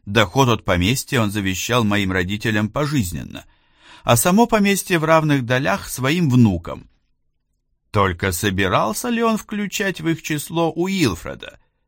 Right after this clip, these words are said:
В конце концов, нам пришлось обращаться с этим вопросом в суд. Процесс наделал много шума и поднял в глобальном смысле вопрос о правах усыновленных детей.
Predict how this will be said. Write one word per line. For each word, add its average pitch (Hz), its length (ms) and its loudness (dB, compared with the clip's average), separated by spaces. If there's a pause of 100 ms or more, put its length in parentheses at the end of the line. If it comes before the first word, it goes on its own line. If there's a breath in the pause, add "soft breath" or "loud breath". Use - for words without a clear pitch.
(460 soft breath)
В - 80 -20
конце 101 360 2
концов, 120 400 0
нам 127 200 2
пришлось 151 440 -4
обращаться 143 640 -4
с - 80 -8
этим 147 280 -4
вопросом 170 540 -2
в - 60 -8
суд. - 360 -8 (800 soft breath)
Процесс 120 460 2
наделал 110 540 4
много 98 380 2
шума 90 460 -6 (440 loud breath)
и 123 120 6
поднял 170 540 2
в 160 80 -8
глобальном 170 560 4
смысле 165 400 0
вопрос 165 460 -2
о 151 60 0
правах 143 420 -2
усыновленных 147 800 0
детей. 135 600 -6